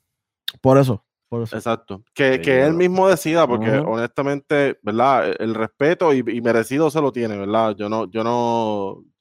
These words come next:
Speaker 2: yo ahí no me metería mucho con él. Pero ese, si por lo menos yo
Speaker 3: Bueno.
Speaker 2: fuera la administración de, de San Antonio, esa sería por lo menos mi dirección.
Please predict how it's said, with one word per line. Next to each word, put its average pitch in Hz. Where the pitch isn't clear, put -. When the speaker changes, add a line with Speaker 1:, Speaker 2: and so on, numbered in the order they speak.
Speaker 2:
yo 113
ahí 120
no 131
me 123
metería 117
mucho 110
con 101
él. 92
Pero 117
ese, 139
si 131
por 123
lo 120
menos 139
yo 127
Speaker 3:
Bueno. -
Speaker 2:
fuera 143
la 139
administración 135
de, 131
de 117
San 120
Antonio, 127
esa 120
sería 117
por 107
lo 104
menos 101
mi 101
dirección. 95